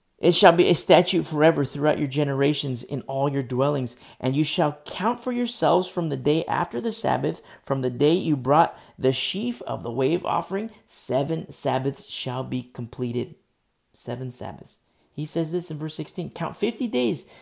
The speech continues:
to the day after the seventh Sabbath, then you shall offer a new grain offering to the Lord." You know what this count fifty days, uh, uh, uh, uh, the fifty days to the day after the se-, seventh Sabbath, you know what that is?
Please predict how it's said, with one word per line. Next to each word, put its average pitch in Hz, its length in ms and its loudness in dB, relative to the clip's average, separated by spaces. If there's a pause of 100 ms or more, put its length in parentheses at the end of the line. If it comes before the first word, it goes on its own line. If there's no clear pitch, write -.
(140)
to 175 80 2
the 160 100 2
day 165 240 4
after 160 300 2
the 143 100 -2
seventh 147 400 0
Sabbath, 151 480 0 (260)
then 151 440 0
you 170 140 0
shall 160 220 -2
offer 123 480 -4 (160)
a 110 200 -4
new 135 420 -2
grain 135 460 -2
offering 120 420 -4
to 127 100 -10
the 123 100 -6
Lord." 117 280 -4 (240)
You 135 120 -6
know 135 100 -2
what 147 140 -6
this 135 140 -6
count - 260 -10
fifty 131 260 -10
days, 127 360 -4 (200)
uh, - 160 -4
uh, - 200 -12
uh, - 280 -10
uh, 67 320 -10
the 85 100 -10
fifty 135 340 -6
days 131 300 -2 (200)
to - 100 -10
the 120 80 -6
day 123 300 0
after - 280 -4
the 120 140 -8
se-, - 240 -6
seventh 131 340 -6
Sabbath, 143 400 -6
you 139 60 -8
know 151 60 -6
what 165 80 -8
that 170 120 -4
is? 196 240 -8